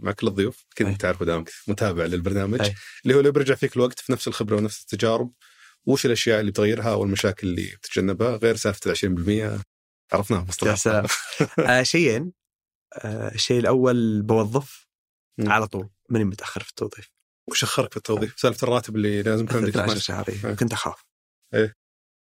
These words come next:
Speaker 2: آه، الشيء الثاني، آه، أفترض إني أبقوي قلبي في، آه، إني أقدم على مشاريع، آه، كبيرة.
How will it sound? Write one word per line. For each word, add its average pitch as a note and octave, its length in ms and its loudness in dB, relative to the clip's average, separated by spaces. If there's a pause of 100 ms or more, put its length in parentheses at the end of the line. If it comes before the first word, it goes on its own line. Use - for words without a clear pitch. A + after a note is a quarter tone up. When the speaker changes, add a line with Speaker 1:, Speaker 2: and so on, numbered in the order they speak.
(380)
Speaker 2:
آه، G#2 260 4
الشيء B2+ 300 2
الثاني، C#3+ 720 2
آه، G#2 440 0
أفترض A#2+ 520 0
إني G#2+ 280 2
أبقوي A2+ 500 4
قلبي C3 380 2
في، G#2 480 0 (400)
آه، - 160 2
إني A2 140 2
أقدم A2 380 2
على G2+ 120 2
مشاريع، G#2 480 2
آه، F#2+ 420 -4
كبيرة. G2 400 -4